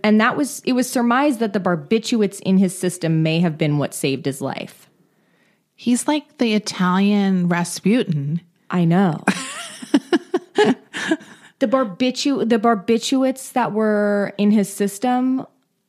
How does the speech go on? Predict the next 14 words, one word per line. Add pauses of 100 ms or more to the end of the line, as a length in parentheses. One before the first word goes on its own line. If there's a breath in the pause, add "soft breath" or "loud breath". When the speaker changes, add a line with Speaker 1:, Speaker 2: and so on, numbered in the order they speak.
(400)
Speaker 1:
the
doctors
were
like,
"Oh,
it
slowed
everything
down,
so
he
didn't
bleed
out."